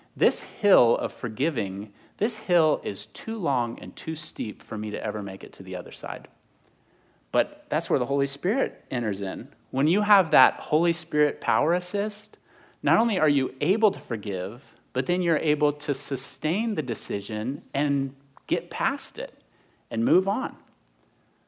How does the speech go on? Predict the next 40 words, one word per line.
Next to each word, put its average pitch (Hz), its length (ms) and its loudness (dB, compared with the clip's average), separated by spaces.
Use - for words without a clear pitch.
A - 40 -2
verse 190 240 6
I 202 40 6
wanna 165 160 8
show 175 180 6
you 160 220 6
is 117 300 2
Galatians 147 420 0
five, 123 440 4
verses 123 320 0
twenty-two 135 500 0
through 123 120 -14
twenty-four. 123 340 0
It 110 80 0
talks - 240 2
about 160 280 4
the 113 60 -4
change 139 540 0
that 107 140 -6
the 120 80 -6
Holy 120 180 -2
Spirit 110 340 -2
brings 110 280 -4
in 104 60 -4
our 101 100 -2
lives. 101 480 0
This 151 120 -2
is 170 40 -4
what 165 140 8
it 131 40 2
says. 107 440 2
It - 60 -18
says, 135 260 6
"But - 180 -2
the 165 80 2
fruit 196 200 4
of 262 40 2
the 254 80 4
Spirit 131 500 4
is," 123 460 2